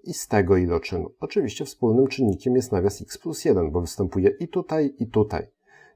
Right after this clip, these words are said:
Więc mogę go wyciągnąć przed nawias i napisać x plus jeden i w nawiasie to, co zostało z tego pierwszego iloczynu, czyli piątka, następnie minus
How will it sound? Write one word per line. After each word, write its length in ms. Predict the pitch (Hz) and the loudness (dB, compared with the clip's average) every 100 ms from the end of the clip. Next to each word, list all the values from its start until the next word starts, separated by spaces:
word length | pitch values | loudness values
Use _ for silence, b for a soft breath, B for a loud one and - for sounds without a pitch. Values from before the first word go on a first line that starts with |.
| 113 | -4
Więc 180 | 104 | -2
mogę 240 | 113 131 165 | 0 -2 2
go 120 | 123 | 2
wyciągnąć 460 | 95 - 139 123 - | 2 2 2 2 0
przed 240 | - 90 | -4 -2
nawias 600 | 85 73 90 98 151 - | 0 0 0 0 -2 -2
i 60 | 101 | -2
napisać 580 | 90 - - - - 123 | -2 -4 -8 -10 -8 -12
x 220 | 127 - | -12 -10
plus 340 | - 92 - | -4 -4 -4
jeden 600 | 90 78 69 78 95 165 190 b b _ | -2 0 0 -2 0 -2 -4 b b _
i 120 | 147 135 | 2 4
w 100 | 123 | 6
nawiasie 580 | 113 104 92 - - - _ - | 6 6 4 4 -2 -12 _ -4
to, 140 | 160 | -4
co 140 | - | -2
zostało 420 | 135 110 - 123 113 | -2 -2 -2 -2 0
z 60 | |
tego 200 | 110 104 | 0 0
pierwszego 460 | 101 98 - 104 98 | 2 0 2 2 6
iloczynu, 500 | 95 90 - 82 65 - | 6 2 0 -4 -4 -8
czyli 340 | - 87 - _ _ | -6 -6 -8 _ _
piątka, 720 | - 85 67 - - 104 170 196 b b b b _ - | -6 -4 -4 -6 -2 0 0 -4 b b b b _ -4
następnie 640 | 101 - 101 92 90 - - - | -4 2 2 2 -2 -6 -6 -2
minus 720 | 95 95 87 95 185 - - | 2 2 2 2 0 -2 -8